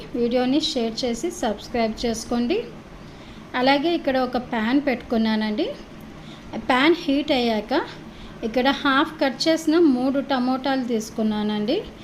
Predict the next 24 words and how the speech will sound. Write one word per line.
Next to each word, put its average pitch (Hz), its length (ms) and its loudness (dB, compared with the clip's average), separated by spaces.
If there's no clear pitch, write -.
ఇలా 254 100 2
హాఫ్ 247 440 0
కట్ 240 260 -2
చేసుకున్న 262 600 0
మూడు 247 240 0
టమోటాలు 262 600 0
తీసుకొని 226 640 -2
ఇలా 262 200 4
రివర్స్లో 269 720 0
ఆయిల్కి, 277 640 2
ఆయిల్లో 262 560 2
మనం 269 300 4
ఇలా 247 220 2
పెట్టుకోవాలి. 220 880 0
ఇలా 269 160 4
పెట్టుకున్నాక 285 800 2
ఒక 294 160 4
నాలుగైదు 285 600 4
గ్రీన్ 262 500 2
చిల్లీస్ 269 380 0
వేసుకొనేసి 208 720 -2
ఒక 392 200 -2
చిన్న 294 200 4
ముక్క 269 260 2